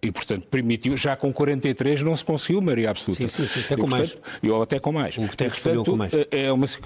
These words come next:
Speaker 1: situação singular, não é? De qualquer das maneiras, a esquerda já perdeu em dois mil e vinte e dois.
Speaker 2: Portanto, pode estar a haver uma alteração sociológica. O que estás a dizer
Speaker 1: Pode
Speaker 2: é que nas
Speaker 1: estar a
Speaker 2: últimas
Speaker 1: ver.
Speaker 2: a esquerda já caiu, mas conseguiu maioria absoluta por causa da diferença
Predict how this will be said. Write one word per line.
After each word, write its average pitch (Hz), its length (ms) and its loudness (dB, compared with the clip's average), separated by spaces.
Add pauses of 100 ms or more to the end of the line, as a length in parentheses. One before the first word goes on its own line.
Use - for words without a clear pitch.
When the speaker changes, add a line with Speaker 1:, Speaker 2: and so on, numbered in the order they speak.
Speaker 1:
situação - 440 0
singular, 101 520 0
não 95 120 -2
é? 143 100 0
De - 440 -14
qualquer - 240 -2
das 117 140 0
maneiras, 131 420 2
a - 20 2
esquerda 131 380 0
já 147 180 0
perdeu 135 320 0
em 131 60 2
dois 123 180 2
mil 123 140 2
e 113 60 2
vinte 104 160 0
e 104 60 0
dois. 127 80 2
Speaker 2:
Portanto, - 80 -2
pode 143 100 0
estar 143 160 0
a - 20 2
haver 151 160 2
uma 160 140 4
alteração 147 340 0
sociológica. 107 680 0
O 98 40 -4
que - 60 -8
estás 147 220 0
a 147 60 2
dizer 139 100 0
Speaker 1:
Pode 139 100 2
Speaker 2:
é - 40 -4
que - 40 -2
nas 151 80 2
Speaker 1:
estar 147 80 4
a 156 60 8
Speaker 2:
últimas 127 240 2
Speaker 1:
ver. 135 40 4
Speaker 2:
a 135 40 2
esquerda 131 400 2
já 139 180 0
caiu, 131 320 2
mas 113 160 2
conseguiu 123 320 0
maioria 117 220 4
absoluta 113 300 -2
por - 100 -12
causa 110 260 2
da 104 80 0
diferença 107 500 0